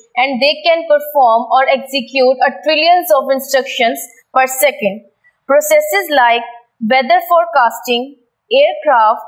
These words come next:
defense related work. Defense means resist from attack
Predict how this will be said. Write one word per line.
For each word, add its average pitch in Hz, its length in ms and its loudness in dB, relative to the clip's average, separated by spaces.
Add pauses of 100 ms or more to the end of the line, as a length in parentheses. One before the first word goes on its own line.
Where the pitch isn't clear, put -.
(400)
defense 285 480 -2
related 262 560 -2
work. 240 280 4 (400)
Defense 294 540 -2
means 269 640 -2 (180)
resist 254 920 -2
from 240 340 0 (120)
attack 247 460 0